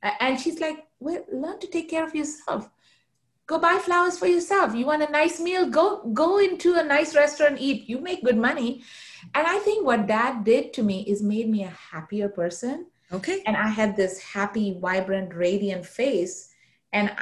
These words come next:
Speaker 1: one of the first things that Tim, my current, my husband, says to me was, you know, that your, y-, your joyfulness was an attractive feature.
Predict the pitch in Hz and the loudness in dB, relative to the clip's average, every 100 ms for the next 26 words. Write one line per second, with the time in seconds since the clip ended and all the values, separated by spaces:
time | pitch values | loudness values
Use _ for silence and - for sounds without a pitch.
0 | - _ _ 220 320 370 240 226 240 240 | -14 _ _ 2 2 2 2 0 2 -2
1 | 240 226 214 202 190 - 277 208 185 180 | 0 -2 -2 0 -6 -2 0 0 -2 -2
2 | 214 214 208 - 202 196 226 285 214 185 | 0 0 -2 0 0 2 2 2 2 2
3 | 190 - - - - 254 302 403 - 208 | 0 -8 -18 -20 -6 4 4 4 -2 -2
4 | 165 170 170 165 165 196 - _ _ _ | -2 -2 -2 -2 -2 -6 -10 _ _ _
5 | _ _ 233 247 214 226 262 - 196 214 | _ _ 0 4 6 6 2 -4 2 4
6 | 208 208 - _ _ _ _ 226 208 277 | 4 2 -2 _ _ _ _ -4 0 4
7 | 277 - 220 233 226 226 247 196 - 240 | 4 4 -4 -4 -6 -4 -2 -4 -4 0
8 | 415 453 233 196 185 170 180 175 175 165 | 0 2 2 2 -2 -8 -6 -4 -4 -6
9 | 165 165 170 170 - 160 160 165 160 - | -8 -8 -6 -6 -8 -10 -10 -12 -12 -18